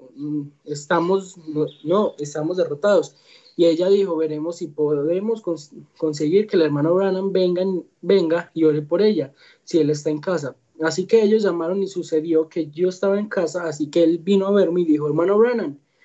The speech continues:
¿quiere usted ir y orar por ella?". Yo dije, "Seguro". Entonces él llamó al doctor y el doctor preguntó,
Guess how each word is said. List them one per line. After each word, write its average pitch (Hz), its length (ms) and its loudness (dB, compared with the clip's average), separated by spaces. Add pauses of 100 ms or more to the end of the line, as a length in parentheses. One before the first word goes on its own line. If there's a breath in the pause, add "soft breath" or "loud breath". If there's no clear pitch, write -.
(720 soft breath)
¿quiere 214 260 4
usted 226 500 2 (100)
ir 214 340 -2
y 196 100 -4
orar 202 240 -2
por 208 120 -4
ella?". 175 220 0
Yo 151 120 -2
dije, 147 200 -4
"Seguro". 151 460 0 (760)
Entonces 180 420 -2
él 226 140 2
llamó 226 340 -2
al 220 180 -4
doctor 185 500 -4
y 170 100 -8
el 147 120 -4
doctor 143 320 -10
preguntó, 165 540 0